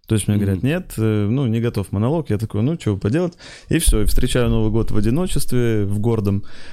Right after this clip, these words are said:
Speaker 1: э, э, какой-то там, чё-то там грущу. Вот, и мне брат звонит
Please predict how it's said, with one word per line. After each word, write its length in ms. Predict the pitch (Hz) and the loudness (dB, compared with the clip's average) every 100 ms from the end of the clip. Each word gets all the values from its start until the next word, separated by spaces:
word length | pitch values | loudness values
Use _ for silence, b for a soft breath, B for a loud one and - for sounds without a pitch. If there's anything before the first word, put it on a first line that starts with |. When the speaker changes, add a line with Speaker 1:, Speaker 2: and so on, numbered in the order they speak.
| B - | B -2
Speaker 1:
э, 40 | |
э, 1600 | 101 104 104 101 101 98 95 92 90 - 50 50 - 50 50 - - - - | 0 2 2 0 0 0 0 -2 -2 -2 -4 -4 -4 -4 -4 -6 -8 -10 -6
какой-то 340 | - 98 98 90 | -2 2 2 2
там, 200 | 92 87 | 0 -2
чё-то 280 | - 92 - | -4 -4 -2
там 160 | 92 | 0
грущу. 560 | 95 113 110 143 175 - B B - | 0 -2 -2 -2 -2 -6 B B -2
Вот, 280 | 110 110 | 0 0
и 40 | 107 | 0
мне 140 | 131 | 0
брат 260 | 127 117 107 | 0 -2 0
звонит 400 | 104 107 143 | 0 0 -4